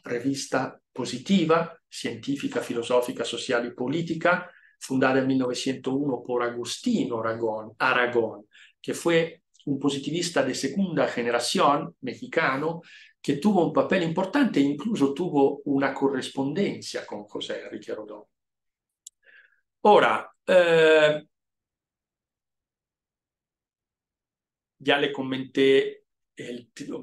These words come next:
entre las varias, eh, eh, referencias bibliograf-, hemerográficas que se encuentran en la Revista Moderna de México,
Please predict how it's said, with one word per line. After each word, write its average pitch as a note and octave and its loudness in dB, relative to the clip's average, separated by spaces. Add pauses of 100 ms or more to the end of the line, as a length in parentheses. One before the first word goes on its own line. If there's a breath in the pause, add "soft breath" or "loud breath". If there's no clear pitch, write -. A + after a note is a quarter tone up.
(120)
entre C3 -2
las A#2+ -6
varias, B2+ 0
eh, A#2 -2 (100)
eh, B2 -2
referencias C3 -2
bibliograf-, C3+ 2
hemerográficas C3+ -2
que - -14
se B2 -8
encuentran B2+ 2
en A#2 -8
la A#2 -10
Revista B2+ -2
Moderna C3 -2
de D3 4
México, C3+ 2